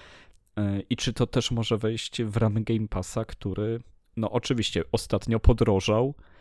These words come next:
ale nie podrożał na tyle, żeby mieć tyle jednak tytułów, które są dla typowego, popowego odbiorcy, no jak Mega Magnes,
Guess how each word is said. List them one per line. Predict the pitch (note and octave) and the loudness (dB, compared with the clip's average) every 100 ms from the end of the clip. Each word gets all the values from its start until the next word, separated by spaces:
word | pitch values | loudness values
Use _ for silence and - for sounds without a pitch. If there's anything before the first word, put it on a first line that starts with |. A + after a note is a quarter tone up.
| _ - | _ -4
ale | G#2 G#2 | 0 0
nie | G#2+ A#2 A#2 | 0 0 6
podrożał | - A2+ A2 G2+ A2 | 6 6 0 0 0
na | G#2+ | 0
tyle, | G2+ A#2 G#2 | -2 0 -2
żeby | - A2 G#2+ | -2 -6 -4
mieć | G#2+ G#2+ - - - | -6 -4 -6 -6 -4
tyle | B2+ A2 G#2+ G#2+ | 0 2 2 2
jednak | G#2+ G#2+ - - - | 0 -2 -6 -14 -6
tytułów, | B2 - A2+ A2+ - | 0 2 0 -2 -8
które | - A#2 A2 | -8 -4 -4
są | - G#2 G#2+ | -2 -4 -4
dla | - G#2+ G#2 G#2+ - | -6 -6 -6 -8 -4
typowego, | B2+ - A2+ G#2+ A2 G2+ G#2 | -2 4 4 4 0 2 -2
popowego | - - A2+ A2 G#2 A2+ | 2 4 4 0 0 0
odbiorcy, | A2 - A2 G2+ - - A2 A#2 - - - - - - | 0 -2 -2 -2 -6 -4 -4 -4 -10 -20 -20 -20 -18 -6
no | G2+ G2+ | -2 0
jak | G2+ - | 0 2
Mega | G#2+ G2 | 2 4
Magnes, | A2+ D3+ A#2+ G2 | 6 6 6 2